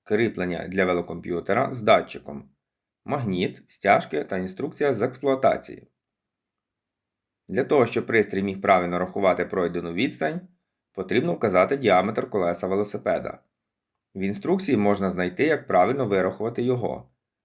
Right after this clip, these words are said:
а також таблицю, де вказані дані для самих ходових діаметрів коліс з покришками.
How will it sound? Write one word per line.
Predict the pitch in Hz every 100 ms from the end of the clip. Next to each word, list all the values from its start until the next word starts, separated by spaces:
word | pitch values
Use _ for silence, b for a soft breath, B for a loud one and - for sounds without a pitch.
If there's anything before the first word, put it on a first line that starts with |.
| _
а | -
також | 87 95 180 202
таблицю, | 123 98 98 131
де | 143
вказані | 92 92 92 90 87
дані | 85 87 90 120 180 175
для | 98 -
самих | - 127 175
ходових | - 101 92 101 110
діаметрів | 98 95 90 87 90 82
коліс | 92 101 185 - _ _ _ _ _
з | -
покришками. | 156 156 104 90 - - -